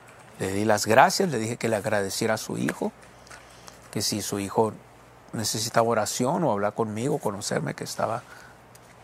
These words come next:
a su disposición. Me fui,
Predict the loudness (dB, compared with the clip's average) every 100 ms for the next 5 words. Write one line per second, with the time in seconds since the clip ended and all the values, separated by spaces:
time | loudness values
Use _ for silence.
0 | -20 -20 -6 -4 -2 -4 -6 -8 -8 -2
1 | 0 0 -8 -20 -20 -20 -18 -16 -18 -18
2 | -20 -20 -10 -8 0 2 2